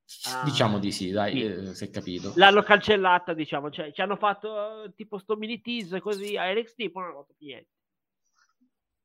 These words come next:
Speaker 1: Magari la riprendono qui da SmackDown, dopo aver fatto sto piccolo programma con, con Gunther. Ricordiamoci, eh, Re Mysterio ormai lo rivedremo chissà dove, dopo l'incontro con Gunther, però vabbè.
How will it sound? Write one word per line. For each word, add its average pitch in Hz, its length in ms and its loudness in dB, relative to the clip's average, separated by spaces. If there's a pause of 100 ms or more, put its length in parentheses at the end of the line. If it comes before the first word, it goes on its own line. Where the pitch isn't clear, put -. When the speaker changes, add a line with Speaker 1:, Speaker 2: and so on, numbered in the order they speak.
(440)
Speaker 1:
Magari 233 300 6
la 175 80 6
riprendono 147 480 0
qui 139 80 -4
da 147 160 0
SmackDown, 131 580 -4
dopo 127 280 -10
aver 131 180 -6
fatto 131 600 -6
sto 139 160 -6
piccolo 156 360 -4
programma 143 420 -2
con, 139 280 -8
con 135 180 0
Gunther. 139 380 -2 (420)
Ricordiamoci, 160 960 6
eh, 143 500 -2
Re 185 100 2
Mysterio 165 520 0
ormai 147 360 6
lo 143 100 0
rivedremo 143 640 -2 (460)
chissà 185 280 0
dove, 285 420 4
dopo 190 240 2
l'incontro 175 460 -2
con 247 160 -8
Gunther, 247 480 -4
però 151 180 -6
vabbè. 139 320 -6